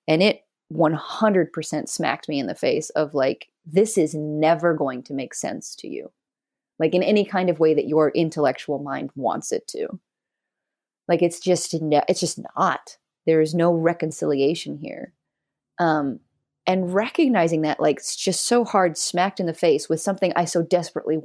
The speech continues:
wanted to understand and make, make sense, was very freeing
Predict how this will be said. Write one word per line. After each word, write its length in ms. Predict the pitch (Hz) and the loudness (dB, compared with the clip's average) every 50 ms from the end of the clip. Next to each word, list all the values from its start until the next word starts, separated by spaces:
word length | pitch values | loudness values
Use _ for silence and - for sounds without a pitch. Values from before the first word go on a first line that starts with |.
| - 156 - | -8 -14 -8
wanted 800 | - 175 202 233 277 302 302 302 - - - - - 175 185 175 _ _ _ _ _ _ _ _ _ - | -4 0 2 4 4 4 4 2 2 2 2 2 0 -4 -8 -12 _ _ _ _ _ _ _ _ _ 0
to 160 | - 196 - | 0 2 2
understand 800 | 180 175 160 151 151 143 - - 156 151 143 139 135 - - - - | 2 2 2 0 -2 -4 -2 0 0 0 0 0 -4 -6 -10 -10 -8
and 140 | 170 151 | -6 -4
make, 240 | 135 139 139 139 - | -4 -4 -4 -6 -6
make 220 | 139 135 - - - | -6 -6 -6 -6 -8
sense, 480 | - 87 - - - - - - - _ _ _ _ _ _ _ _ _ _ _ _ _ _ _ _ _ _ _ _ _ _ _ _ _ _ _ _ _ _ _ _ - | -8 -6 -6 -8 -8 -10 -12 -14 -14 _ _ _ _ _ _ _ _ _ _ _ _ _ _ _ _ _ _ _ _ _ _ _ _ _ _ _ _ _ _ _ _ 0
was 160 | 202 202 185 | 0 0 0
very 680 | 175 170 165 165 180 180 208 247 247 214 180 165 147 143 | -2 -6 -6 -2 0 2 4 4 4 4 4 2 0 -2
freeing 600 | - - 180 175 156 - - 76 - - - | -4 -2 -2 0 -2 -2 -6 -12 -14 -16 -18